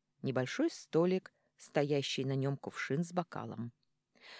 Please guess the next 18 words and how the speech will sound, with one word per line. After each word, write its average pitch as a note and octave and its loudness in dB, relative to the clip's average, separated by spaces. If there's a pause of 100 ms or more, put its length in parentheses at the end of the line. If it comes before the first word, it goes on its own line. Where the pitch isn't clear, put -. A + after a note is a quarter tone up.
(140)
А F3+ 6
еще C4+ 2
стул B3+ -2
с - -12
высокой A3 2
спинкой G#3 0 (320)
и D#3 4
развешанную D3 0
на C#3 0
нем F#3 0
совершенно C3+ -2
новую F3 -2
одежду, A#2+ -6 (760)
стоящие D4+ 2
рядом E3 4
со C#3+ -2
стулом C3+ -2
сапоги B2 -4